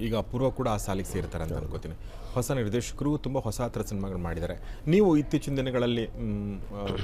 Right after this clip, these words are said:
Speaker 1: ನೋ-, ನೋಡ್ತಾ ಇದ್ದೀರಾ ಸರ್ ಸಿನಿಮಾಗಳನ್ನ? ತಿಥಿ ಇರ್ಬೋದು, for
Speaker 2: ಹೌದು.
Speaker 1: example, ತಿಥಿ.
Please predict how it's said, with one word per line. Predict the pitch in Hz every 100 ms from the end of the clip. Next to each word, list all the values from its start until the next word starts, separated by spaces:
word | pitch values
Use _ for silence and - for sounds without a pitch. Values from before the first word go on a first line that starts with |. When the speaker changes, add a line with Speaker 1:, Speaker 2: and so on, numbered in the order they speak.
| 107
Speaker 1:
ನೋ-, | 120 120
ನೋಡ್ತಾ | 127 123 120
ಇದ್ದೀರಾ | 104 101
ಸರ್ | 101
ಸಿನಿಮಾಗಳನ್ನ? | - 101 98 98 117
ತಿಥಿ | 113 101 113
ಇರ್ಬೋದು, | 98 92 85
for | 98 - - -
Speaker 2:
ಹೌದು. | 98 123
Speaker 1:
example, | 107 127 104 78 50 - -
ತಿಥಿ. | 87 95